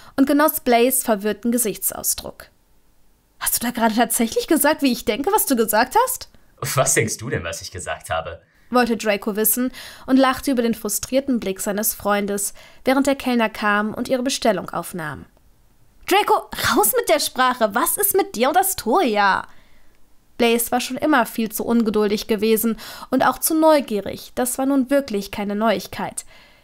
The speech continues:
Speaker 1: Er genoss das geradezu, seinen Freund auf die Folter zu spannen und ebenso das Gefühl von Normalität, das ihn dabei beschlich. Er hatte Blaze wirklich vermisst. Nicht immer,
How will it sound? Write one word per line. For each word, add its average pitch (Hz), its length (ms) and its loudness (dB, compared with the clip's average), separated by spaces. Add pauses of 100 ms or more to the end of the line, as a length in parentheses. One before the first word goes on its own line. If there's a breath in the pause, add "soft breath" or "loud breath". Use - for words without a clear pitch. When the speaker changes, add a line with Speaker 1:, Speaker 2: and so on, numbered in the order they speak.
Speaker 1:
Er 254 100 2
genoss 302 300 4
das 277 160 2
geradezu, 240 540 2
seinen 226 260 2
Freund 247 360 2
auf 220 120 2
die 220 100 -4
Folter 214 380 0
zu - 160 -2
spannen 226 360 0
und 220 200 -2
ebenso 277 340 0
das 240 220 2
Gefühl 226 340 -2
von 233 160 -2
Normalität, 233 800 2 (260 loud breath)
das 220 180 0
ihn 202 120 -4
dabei 196 260 0
beschlich. - 560 -8 (460)
Er 254 80 2
hatte 269 180 0
Blaze 254 340 2
wirklich 262 380 -2
vermisst. - 560 -6 (320)
Nicht 233 240 -2
immer, 262 320 0